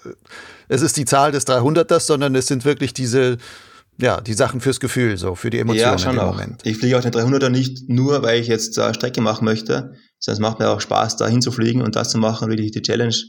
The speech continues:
Speaker 2: die Herausforderung zu schaffen. Oder eben auch, wie du sagst, die kleinen Sachen, ja, irgendwelche schönen Landschaftsflüge,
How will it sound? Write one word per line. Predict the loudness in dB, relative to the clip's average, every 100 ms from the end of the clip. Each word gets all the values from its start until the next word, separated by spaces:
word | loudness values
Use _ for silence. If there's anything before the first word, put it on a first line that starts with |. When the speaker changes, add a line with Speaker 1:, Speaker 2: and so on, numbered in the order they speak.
| -10 -6
Speaker 2:
die |
Herausforderung | -2 0 0 0 0 0
zu | -2
schaffen. | -2 -2 -2 -4 -12 -20 -20 -20 -20 _ _ _ _ _ _ _ -2
Oder | 0
eben | 2
auch, | 2 2
wie |
du | 0
sagst, | 0 0
die | 0
kleinen | 0 2
Sachen, | 0 0 0
ja, | 2 0
irgendwelche | -2 -2 0
schönen | 0 0 2
Landschaftsflüge, | 0 0 -2 0 0 2 0